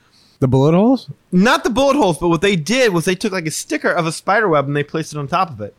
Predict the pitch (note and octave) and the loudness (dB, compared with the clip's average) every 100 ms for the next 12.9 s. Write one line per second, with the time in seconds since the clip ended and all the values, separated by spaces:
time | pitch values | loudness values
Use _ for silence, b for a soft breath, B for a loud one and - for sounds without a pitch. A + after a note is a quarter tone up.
0 | - E3+ E3+ E3+ E3+ D3 D3 A3 A3 F#3 | -6 0 2 2 4 2 2 2 2 2
1 | - G#3 B3 A3 - - G3 A#3+ - C#3+ | 0 0 2 0 -2 -2 -2 -2 -4 -4
2 | B2 B2 D3+ E3 D3+ D#3 D3 B2+ C#3 B2 | -4 -6 -4 -4 -2 -2 -2 -2 -2 0
3 | C3 C3 - D3+ C3+ C3+ B2+ B2 A#2 A#2+ | 0 -2 -4 -4 -2 -2 -2 -2 -2 -4
4 | C3 C3+ B2+ F#3+ - D3 B2 - B B | -4 -2 -2 -4 -6 -10 -10 -14 B B
5 | B - G3 C#4 A3+ D3 B2 A2+ A2 - | B -2 -2 2 2 2 0 -2 -6 -8
6 | B - - G#3 G#3 - _ _ - D3+ | B -20 -4 0 0 -2 _ _ -4 0
7 | G3+ A#3+ - D3+ A3+ C4 A3+ D#3 C#3 C3+ | 2 0 -2 0 0 0 0 0 -2 -2
8 | C3+ B2 E3+ G3+ F3+ E3 - D#3+ D3 - | -2 0 0 0 -2 -6 -6 -2 -2 0
9 | C#3+ C3+ B2+ - C3+ - D#3 B2 B2+ B2+ | -2 -2 -4 -8 -8 -4 -2 -2 -2 -6
10 | C3+ B2 A2+ G#2 G2 G2+ - - C#3+ C#3 | -4 -2 0 -2 -6 -12 -14 -4 0 0
11 | C3 E3+ E3+ D3+ C3 C#3+ F#3+ G#3+ B B | 0 -4 -2 0 0 0 -2 -4 B B
12 | D3+ G3 F#3+ D#3+ - D3 C3 F3 G#2 | -2 0 0 -2 0 0 2 0 -2